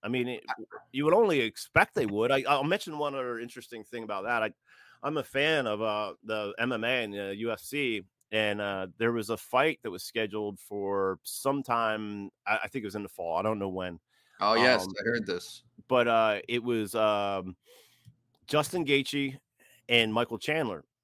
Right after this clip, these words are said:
Speaker 1: And Michael Chandler, um, is, he's a great spokesperson, um, and he chooses his words very,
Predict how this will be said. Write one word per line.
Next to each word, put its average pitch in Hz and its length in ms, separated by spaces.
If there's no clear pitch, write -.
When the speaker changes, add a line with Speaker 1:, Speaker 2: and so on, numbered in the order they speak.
Speaker 1:
And 110 560
Michael 123 280
Chandler, 120 720
um, 104 540
is, 110 640
he's 123 160
a 131 60
great 147 460
spokesperson, 127 1080
um, 107 180
and 107 80
he 104 100
chooses 135 460
his 120 180
words 107 600
very, 104 1120